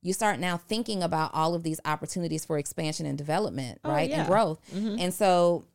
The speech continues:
Speaker 1: you sit down and you start putting the budget together and you're like, "I'm gonna hire this person and I'm gonna do
Speaker 2: Oh,
Speaker 1: that. And
Speaker 2: for
Speaker 1: we're gonna
Speaker 2: sure.
Speaker 1: expand here. We're gonna have our offices here and all
Speaker 2: Yeah.
Speaker 1: the bright lights."
Speaker 2: Oh,
Speaker 1: And,
Speaker 2: yeah.
Speaker 1: and then you're like, "Oh, the million dollars don't go as far
Speaker 2: As, as I thought. Yeah.
Speaker 1: as I thought."
Speaker 2: Yeah.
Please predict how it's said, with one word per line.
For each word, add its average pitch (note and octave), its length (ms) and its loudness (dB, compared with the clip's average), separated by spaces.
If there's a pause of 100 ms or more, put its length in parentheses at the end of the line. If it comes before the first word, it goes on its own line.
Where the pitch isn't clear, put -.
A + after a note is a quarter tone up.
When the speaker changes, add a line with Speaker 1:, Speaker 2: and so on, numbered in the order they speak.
(140)
Speaker 1:
you F#3 140 -2
sit - 240 -2
down A3+ 240 2
and F#3+ 80 2
you F3+ 80 0
start E3 240 0
putting D#3 140 2
the D#3 60 0
budget F#3+ 300 2
together E3 380 0
and D#3+ 100 0
you're E3+ 100 2
like, D#3 220 2
"I'm F3 160 -2
gonna C#3+ 180 -2
hire C#3+ 300 -4
this C4+ 220 0
person G3+ 340 2
and E3 100 -2
I'm F3 80 -2
gonna E3 160 0
do D#3+ 120 2
Speaker 2:
Oh, C#3+ 40 2
Speaker 1:
that. C4 160 4
And G#3 80 2
Speaker 2:
for B3 60 6
Speaker 1:
we're D4+ 40 4
gonna A#3 120 2
Speaker 2:
sure. F3 60 0
Speaker 1:
expand E3+ 340 -4
here. B3 180 2
We're A#3 100 4
gonna B3+ 140 0
have A3+ 140 2
our F3 180 2
offices A3 440 0
here D#4 260 4
and G3 160 2
all B3 160 6
Speaker 2:
Yeah. - 80 4
Speaker 1:
the C3+ 60 2
bright E3 220 2
lights." - 180 2
Speaker 2:
Oh, C3+ 80 2
Speaker 1:
And, - 100 2
Speaker 2:
yeah. B2 220 -4 (260)
Speaker 1:
and G#3 120 2
then B3 80 2
you're C4 120 2
like, F#3 240 2
"Oh, A3 120 4
the F#3 120 2
million G3 320 0
dollars A3 340 0
don't E3+ 220 -4
go F3 200 0
as E3+ 140 -4
far E3+ 540 0 (680)
Speaker 2:
As, D3 300 -4
as D#3 220 -4
I C#3+ 120 -2
thought. D3 400 -6
Yeah. D#3+ 180 2
Speaker 1:
as G3 140 2
I E3+ 100 2
thought." G3+ 500 -2 (340)
Speaker 2:
Yeah. B2+ 360 -6